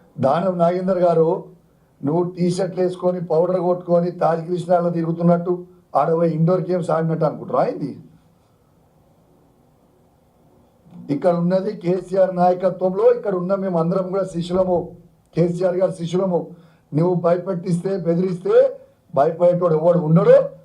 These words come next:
తస్మాత్ జాగ్రత్త. నీకు ఇజ్జత్ ఉంటే, సిగ్గుంటే, శరం ఉంటే, లజ్జా మానం ఉంటే,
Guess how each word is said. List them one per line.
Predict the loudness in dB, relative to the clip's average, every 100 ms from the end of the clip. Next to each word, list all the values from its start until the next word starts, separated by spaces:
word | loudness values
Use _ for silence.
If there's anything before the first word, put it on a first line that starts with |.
| _ _ -2
తస్మాత్ | -2 0 0 0 0
జాగ్రత్త. | -2 0 -2 -2 -10 -12 _ -20 _ -2
నీకు | 0 0 0
ఇజ్జత్ | 0 0 -2 -2
ఉంటే, | -2 -2 -4 -6 -16 -20 _ _
సిగ్గుంటే, | -6 -2 0 -2 -2 -4 -4
శరం | 0 0 0
ఉంటే, | -2 -2 -2 -4 -8 -20 _ _ _ _ -2
లజ్జా | 0 0 0 0
మానం | 0 0 -2
ఉంటే, | -4 -4 -2 -4 -6